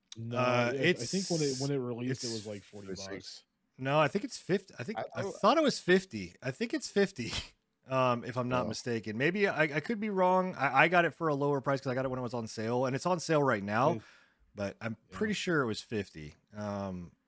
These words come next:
Speaker 1: I,
Speaker 2: when it
Speaker 1: I thought it
Speaker 2: launched.
Speaker 1: was, I thought it was, like, thirty-nine nine-, and I'm, I'm pretty sure that we, I, I looked at it the other day when we were talking about it. It was thirty-nine ninety-nine
Speaker 3: Oh,
Speaker 1: when
Speaker 3: too
Speaker 1: it, when it
Speaker 3: much
Speaker 1: first
Speaker 3: for,
Speaker 1: released.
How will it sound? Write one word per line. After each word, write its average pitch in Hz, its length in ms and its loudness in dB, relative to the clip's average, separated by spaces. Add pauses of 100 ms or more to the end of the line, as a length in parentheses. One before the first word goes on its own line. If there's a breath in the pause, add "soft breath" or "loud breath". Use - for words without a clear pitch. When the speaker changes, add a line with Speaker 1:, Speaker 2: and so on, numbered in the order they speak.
(240)
Speaker 1:
I, 113 40 -8
Speaker 2:
when 104 100 -4
it - 60 -4
Speaker 1:
I 135 80 -4
thought 147 160 -2
it 127 60 -2
Speaker 2:
launched. 117 180 -6
Speaker 1:
was, 117 160 -8
I - 20 -8
thought 143 160 -4
it 123 60 -4
was, 117 160 -6
like, 107 240 -12
thirty-nine 104 400 -12
nine-, 101 180 -14
and 110 160 -12
I'm, 117 240 -14
I'm 117 120 -14
pretty 165 200 -4
sure 131 160 -8
that 113 60 -10
we, 107 200 -10
I, 107 220 -10
I 107 60 -10
looked 104 240 -8
at 104 100 -10
it 98 80 -14
the 107 80 -12
other 104 120 -10
day 101 180 -12
when 101 120 -14
we 101 80 -16
were 95 100 -14
talking 95 260 -16
about 95 180 -16
it. 98 60 -16
It 98 40 -12
was 95 120 -12
thirty-nine 98 420 -14
ninety-nine 92 380 -18
Speaker 3:
Oh, 156 60 -8
Speaker 1:
when 175 80 -10
Speaker 3:
too - 160 -10
Speaker 1:
it, 131 60 -4
when 101 180 -4
it 104 40 -10
Speaker 3:
much 104 200 -10
Speaker 1:
first 95 200 -18
Speaker 3:
for, 104 180 -4
Speaker 1:
released. 98 300 -8